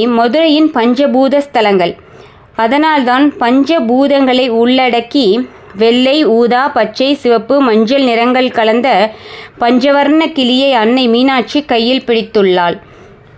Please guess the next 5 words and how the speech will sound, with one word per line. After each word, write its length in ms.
அப்பன் 400
சிவனும் 600
அறுபத்தி 500
நாலு 420
திருவிளையாடல்களையும் 1200